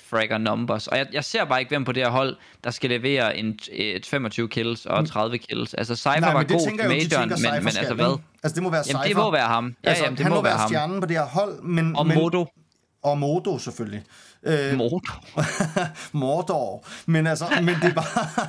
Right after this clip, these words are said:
Speaker 2: <laughs> men altså, det er bare Cypher. Det, det er jo igen, det er jo tilbage til det der med sådan, man har en god turnering, og så pludselig, så skal man, så skal man spille tier et,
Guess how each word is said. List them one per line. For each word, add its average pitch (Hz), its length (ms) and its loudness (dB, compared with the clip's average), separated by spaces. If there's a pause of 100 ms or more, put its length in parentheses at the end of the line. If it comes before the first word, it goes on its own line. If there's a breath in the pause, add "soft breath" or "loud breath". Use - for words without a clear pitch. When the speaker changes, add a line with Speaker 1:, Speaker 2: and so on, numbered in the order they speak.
Speaker 2:
<laughs> - 320 -6
men 262 100 4
altså, 180 200 -2
det 165 100 -2
er 185 80 0
bare 156 260 0
Cypher. 170 540 -4 (100)
Det, - 0 -
det 175 200 -2
er 175 40 4
jo 170 120 2
igen, 160 280 -2
det 180 80 -4
er 180 40 0
jo 160 60 0
tilbage 156 340 -2
til 175 160 -10
det 160 60 -10
der 170 100 0
med 156 160 0
sådan, 160 320 -4
man 151 140 0
har 175 220 0
en 208 160 -4
god 175 200 -2
turnering, 180 520 -2 (140 loud breath)
og 170 60 -2
så 156 120 -6
pludselig, 180 380 -2
så 180 120 -8
skal 180 180 -6
man, 151 280 -2
så 170 120 -8
skal 160 160 -6
man 147 100 0
spille 131 280 -4
tier 127 240 -6
et, 98 80 -6